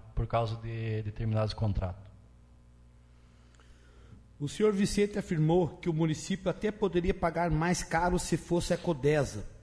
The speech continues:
Speaker 2: pois era como se o município estivesse se pagando. Isso sendo verdade,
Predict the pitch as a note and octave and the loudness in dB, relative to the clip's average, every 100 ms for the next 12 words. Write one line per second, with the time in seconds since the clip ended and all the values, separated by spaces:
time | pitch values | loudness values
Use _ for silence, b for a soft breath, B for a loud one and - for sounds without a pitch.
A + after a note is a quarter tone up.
0 | - D#3+ E3+ C#3 - D3+ D#3+ D#3 F#3 G3 | -2 4 4 4 -2 -2 0 2 2 2
1 | F#3+ - F3+ F#3 E3+ - G#3 F3+ G3 F3+ | 2 2 4 4 4 0 -4 -2 -4 -2
2 | F3 F#3 F3 - A#3 G#3+ E3 D#3 A#2+ G#2 | 0 -2 -2 -2 0 0 4 4 2 -4
3 | - - - - b b b A3+ B3 A#3 | -14 -20 -20 -20 b b b 0 0 -2
4 | - A3+ A3 G3 G3+ D3+ C#3+ C3 | 0 2 2 4 4 2 -2 -4